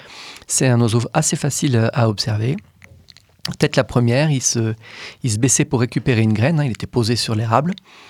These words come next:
Et hop, il amène la, la, la graine, il a la graine dans le bec, la partie charnue. Et après, il donne un coup de bec, ce qui fait tomber l'aile. Et lui, hop, il avale la partie charnue qui est donc la graine.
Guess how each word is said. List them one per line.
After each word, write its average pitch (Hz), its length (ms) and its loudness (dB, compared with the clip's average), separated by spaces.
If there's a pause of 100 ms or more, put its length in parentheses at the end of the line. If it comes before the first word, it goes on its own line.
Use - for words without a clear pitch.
(560)
Et 151 300 2 (140)
hop, - 220 -2
il 135 140 2
amène 139 280 2
la, 127 320 2
la, 120 220 2
la 123 120 0
graine, 120 340 2
il 120 120 0
a 120 40 2
la 120 120 2
graine 120 220 2
dans 110 100 2
le 110 80 2
bec, 151 320 -2
la 123 140 0
partie - 280 -4
charnue. 131 440 2 (760)
Et 123 120 2
après, 131 240 -2
il - 20 2
donne 123 140 2
un 117 60 2
coup - 180 -2
de 147 80 -4
bec, - 400 -4 (160)
ce - 180 -4
qui - 160 -8
fait - 180 -4 (200)
tomber 147 320 2
l'aile. 135 260 2 (220)
Et 131 100 2
lui, 123 300 2
hop, 139 160 -6
il 113 100 2
avale 123 240 -2
la 131 80 -6
partie - 260 -6
charnue 117 320 -2
qui 120 200 -4
est 107 100 0
donc 113 220 -6
la 123 80 -10
graine. - 180 -16